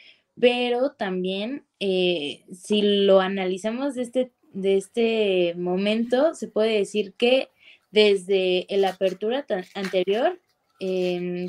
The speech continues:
creo que en la jornada número nueve, más o menos, ya no había anotado ni siquiera un gol,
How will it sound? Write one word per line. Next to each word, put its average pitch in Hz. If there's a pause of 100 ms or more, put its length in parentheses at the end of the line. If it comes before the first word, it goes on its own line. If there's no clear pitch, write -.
(100)
creo 220
que 254
en 208
la 180
jornada 190
número 190 (200)
nueve, 214
más 285
o 285
menos, 269 (360)
ya 233
no 247
había 247
anotado 233
ni 214
siquiera 202
un 196
gol, 226